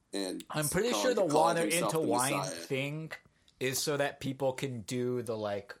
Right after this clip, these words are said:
Speaker 2: uh, I can't remember what it's called, but the Friday night when you bless the wine.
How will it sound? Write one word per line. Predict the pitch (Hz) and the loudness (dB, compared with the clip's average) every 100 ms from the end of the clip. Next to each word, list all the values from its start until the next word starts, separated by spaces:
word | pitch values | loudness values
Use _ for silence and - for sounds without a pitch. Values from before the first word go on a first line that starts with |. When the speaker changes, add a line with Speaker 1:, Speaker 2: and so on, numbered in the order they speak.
| _ | _
Speaker 2:
uh, | 113 | -6
I | 110 110 | -2 -2
can't | 110 135 123 | -2 -4 -4
remember | 113 110 | -2 -2
what | 107 | -2
it's | 101 | -4
called, | - 107 101 | -4 -2 -2
but | 95 - | -4 -6
the | 101 | -6
Friday | - 113 113 113 | -4 -2 -2 -2
night | 104 104 113 | -2 -4 -4
when | 107 | -8
you | 101 101 98 95 - - | -6 -6 -6 -10 -16 -8
bless | 110 101 | -2 -2
the | - | -2
wine. | 95 98 110 127 | -4 -2 -2 -6